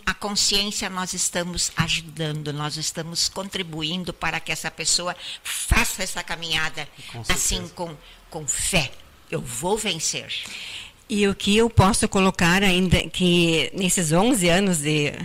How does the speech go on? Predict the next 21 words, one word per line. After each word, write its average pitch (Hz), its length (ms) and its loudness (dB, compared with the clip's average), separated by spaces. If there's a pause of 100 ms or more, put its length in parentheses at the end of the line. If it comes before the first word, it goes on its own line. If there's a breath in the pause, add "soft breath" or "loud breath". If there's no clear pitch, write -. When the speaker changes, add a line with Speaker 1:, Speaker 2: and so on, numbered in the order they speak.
(140)
Speaker 3:
de 165 140 0
trabalho 156 440 2
lá 165 120 4
na 165 120 6
Liga, 170 400 2 (320 loud breath)
Speaker 2:
Uhum. 127 280 -8
Speaker 3:
me 180 80 2
lembro 208 260 2
que 220 100 0
no 196 140 2
início, 214 500 2
quando 185 260 0
eu 175 100 2
iniciei, 180 640 2 (100)
ah, 185 300 2
muitas 233 540 -2
pessoas 220 500 0
se 208 140 0
perguntavam, 190 760 0
"Por 196 280 4
que - 180 0